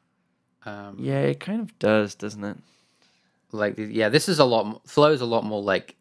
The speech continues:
Speaker 1: obviously sort of almost like water amiibo, uh, not amiibos, amoeba sort of
Speaker 2: <laughs>
Speaker 1: things.
Speaker 2: Amiibos.
Speaker 1: Um, I don't know how, like, game plays though,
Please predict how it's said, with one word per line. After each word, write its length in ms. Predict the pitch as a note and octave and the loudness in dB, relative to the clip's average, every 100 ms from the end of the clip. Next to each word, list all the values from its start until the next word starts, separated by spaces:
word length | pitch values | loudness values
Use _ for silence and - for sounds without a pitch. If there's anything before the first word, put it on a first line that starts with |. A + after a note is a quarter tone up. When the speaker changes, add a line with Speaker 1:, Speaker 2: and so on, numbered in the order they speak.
| - | -2
Speaker 1:
obviously 960 | G#2 G2 F#2+ F2+ - F#2+ F#2 F2+ F2+ - _ _ _ _ _ _ _ _ _ _ _ _ _ _ | 0 0 -4 -4 -6 -8 -8 -8 -10 -18 _ _ _ _ _ _ _ _ _ _ _ _ _ _
sort 260 | - - F#2+ | -14 -12 -12
of 120 | F#2 _ _ _ | -14 _ _ _
almost 320 | G2 G2 G2 | -10 -8 -8
like 100 | - G2 F#2+ | -10 -12 -12
water 580 | G2 F#2+ - F#2+ F2+ F#2 _ _ _ _ _ - - | -8 -8 -6 -8 -8 -14 _ _ _ _ _ -14 -12
amiibo, 640 | F#2 F#2 F#2 F#2 F2 F2+ - _ | -10 -12 -12 -12 -12 -14 -20 _
uh, 40 | |
not 200 | G#2 F#2 F#2 | -14 -12 -12
amiibos, 540 | F2+ - F2 F#2 - | -16 -18 -18 -18 -14
amoeba 480 | G2+ G#2 G2 F#2+ F#2+ | -10 -10 -6 -4 -4
sort 240 | - G2 F2+ | -6 -10 -10
of 120 | F#2 | -6
Speaker 2:
<laughs> 20 | |
Speaker 1:
things. 400 | C3+ F#2 - C#3+ | -4 2 2 2
Speaker 2:
Amiibos. 680 | B2+ A2 A2 A2 A2+ - - - - _ _ _ _ - A2 | 0 -2 0 0 0 0 -8 -18 -20 _ _ _ _ -14 -12
Speaker 1:
Um, 500 | - G2+ G2+ G2 G#2 _ _ _ _ _ _ _ _ | -10 -14 -20 -20 _ _ _ _ _ _ _ _ _
I 100 | A#2 | 2
don't 160 | A2+ G2+ | 4 2
know 120 | F#2+ | 0
how, 160 | F2+ F#2 | 0 -2
like, 280 | F#2+ - | -6 -8
game 180 | - F2 | -12 -12
plays 260 | - F#2 - | -10 -10 -10
though, 140 | - | -12